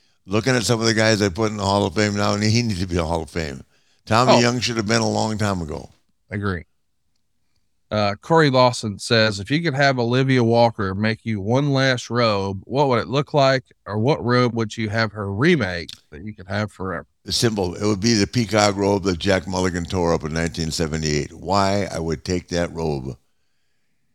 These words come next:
Speaker 1: Yeah, you know, I always wanted things to look like it was legit, and I thought that day, I said, "Gotta be." He tears up this blue, and it looked like I've just given him the easiest one, that,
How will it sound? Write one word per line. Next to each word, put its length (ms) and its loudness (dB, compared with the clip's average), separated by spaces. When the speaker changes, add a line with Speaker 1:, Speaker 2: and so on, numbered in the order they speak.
Speaker 1:
Yeah, 160 -2
you 80 2
know, 160 0
I 140 0
always 280 2
wanted 320 -2
things 420 -2
to 60 0
look 200 -2
like 160 2
it 80 -8
was 140 -4
legit, 500 -2
and 120 -6
I 80 -2
thought 300 -2
that 240 -4
day, 180 4
I 60 0
said, 200 -6
"Gotta 260 0
be." 100 -4
He 140 -2
tears 340 -2
up 140 -2
this 160 -4
blue, 440 -2
and 80 -2
it 140 -6
looked 240 -4
like 140 -2
I've 160 -4
just 300 -6
given 240 -2
him 100 -4
the 180 -6
easiest 480 -4
one, 240 -4
that, 120 -8